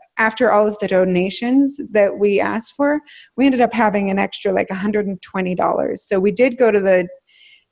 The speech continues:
dollar store and we got a bunch of hats and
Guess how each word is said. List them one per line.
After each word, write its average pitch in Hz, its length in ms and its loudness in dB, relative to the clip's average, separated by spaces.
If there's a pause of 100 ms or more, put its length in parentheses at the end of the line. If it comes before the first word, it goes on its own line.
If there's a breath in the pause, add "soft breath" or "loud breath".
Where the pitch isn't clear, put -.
dollar 208 300 2
store 196 440 2
and 185 260 0
we 185 140 0
got 190 260 -4
a 175 60 0
bunch 175 360 -2
of 175 200 -4 (220)
hats - 640 -4
and 196 220 -8